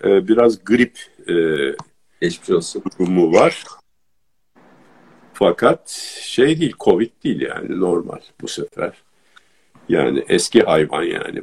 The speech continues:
Speaker 1: bu.
Speaker 2: Programı geçen hafta yapacaktık. Geçen hafta <laughs> ben öyle bir durumdaydım.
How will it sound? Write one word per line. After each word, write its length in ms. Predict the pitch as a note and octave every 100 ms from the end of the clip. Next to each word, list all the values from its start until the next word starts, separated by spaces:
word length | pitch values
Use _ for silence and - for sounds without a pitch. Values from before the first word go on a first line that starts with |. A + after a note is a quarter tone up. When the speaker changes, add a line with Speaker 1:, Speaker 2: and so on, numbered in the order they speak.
| -
Speaker 1:
bu. 140 | - - _ _ _ _ _ _ _ _ _ _ _ _ _ _ _ _ -
Speaker 2:
Programı 340 | A#2+ D#3 D#3+
geçen 260 | D3+ D3+ F#3
hafta 260 | D#3+ -
yapacaktık. 540 | A#2+ G#2 G#2 B2 - E3+
Geçen 260 | C3+ C3
hafta 280 | D3 C#3 E3 -
<laughs> 60 |
ben 160 | F3+ C#3+
öyle 100 | C3
bir 180 | G2 - -
durumdaydım. 520 | B2+ G2+ G#2 G#2 C#3